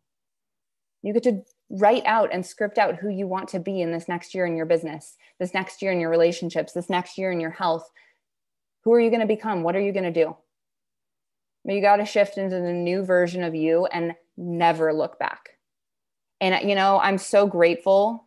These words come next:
that there are people who do this, because without Zach and Eden and Jim and Kathy and John and so many other leaders in this company, without them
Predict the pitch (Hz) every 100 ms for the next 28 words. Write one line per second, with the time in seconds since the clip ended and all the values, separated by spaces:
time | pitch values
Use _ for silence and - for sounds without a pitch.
0 | _ 185 180 175 170 170 202 196 202 208
1 | 202 202 220 233 - _ _ _ _ _
2 | 202 196 185 196 185 185 175 180 175 160
3 | - 175 - 180 170 165 160 - 165 165
4 | 190 170 160 - _ 175 170 - 185 185
5 | 160 156 _ - 170 165 196 185 165 -
6 | _ 190 180 - - - 240 254 254 226
7 | 196 202 175 175 180 156 160 - - 180
8 | 165 - 165 170 208 240 233 190 220 226
9 | 190 185 220